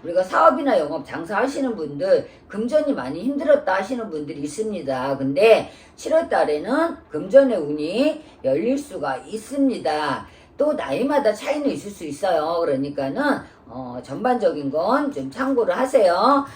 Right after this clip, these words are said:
어, 서른한 살 갑술생 같은 경우에는, 어, 직업적 변화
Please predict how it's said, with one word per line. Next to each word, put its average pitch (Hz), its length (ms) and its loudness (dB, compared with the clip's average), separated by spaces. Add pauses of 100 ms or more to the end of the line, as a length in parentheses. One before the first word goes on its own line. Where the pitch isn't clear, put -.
(120)
어, - 140 -20
서른한 311 460 2
살 226 180 0
갑술생 277 580 -4
같은 170 300 -4
경우에는, 156 640 -4
어, 302 240 -8
직업적 226 680 2
변화 165 500 0